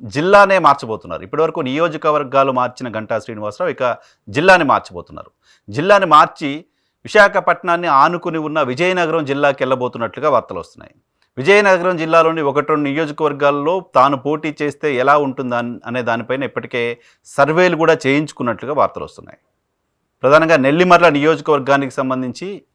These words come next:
ఆయన అక్కడ పోటీకి ఆసక్తి చూపిస్తున్నారంటూ వార్తలు వస్తున్నాయి. విజయనగరం జిల్లా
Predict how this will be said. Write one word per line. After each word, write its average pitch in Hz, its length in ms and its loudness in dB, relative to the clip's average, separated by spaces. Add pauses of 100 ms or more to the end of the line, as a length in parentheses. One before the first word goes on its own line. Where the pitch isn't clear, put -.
ఆయన 139 220 2 (340)
అక్కడ 139 200 0
పోటీకి 143 500 -2
ఆసక్తి 131 460 2
చూపిస్తున్నారంటూ 120 720 -8
వార్తలు 104 280 -6
వస్తున్నాయి. 113 300 -16 (540)
విజయనగరం 180 520 4
జిల్లా 160 520 2